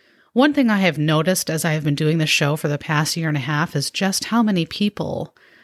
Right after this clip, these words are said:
I have done shows on who have lived through some horrific and traumatic circumstances, specifically physical and sexual abuse. Sometimes I hesitate about whether or not to bring this aspect of people's story up because it's certainly not easy to think about or discuss,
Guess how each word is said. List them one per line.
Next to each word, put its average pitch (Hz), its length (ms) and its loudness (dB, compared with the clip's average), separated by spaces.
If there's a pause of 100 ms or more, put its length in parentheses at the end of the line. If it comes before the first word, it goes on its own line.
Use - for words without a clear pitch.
(180)
I 202 80 2
have 202 160 2
done 170 160 4
shows 208 440 4
on 143 200 2
who 165 160 0
have 143 180 -2
lived 165 280 2
through 147 440 -4
some 165 280 2
horrific 180 600 0
and 160 140 2
traumatic 160 520 0
circumstances, - 1080 -2 (400)
specifically 170 800 2
physical 151 560 -2
and 139 300 -2
sexual 139 420 -4
abuse. 143 580 -2 (880)
Sometimes 262 380 4
I 151 320 2
hesitate 180 440 2
about 156 200 2
whether 160 220 2
or - 20 4
not 156 220 2
to 165 80 2
bring 151 260 2
this 156 180 0
aspect 160 560 -2
of 151 140 0
people's 151 320 -2
story 156 400 2
up 165 160 0
because 160 480 0
it's 185 180 -2
certainly 202 460 0
not 160 240 2
easy 156 300 -2
to 139 80 -4
think 156 240 -2
about 147 400 0
or 151 120 -2
discuss, 151 680 0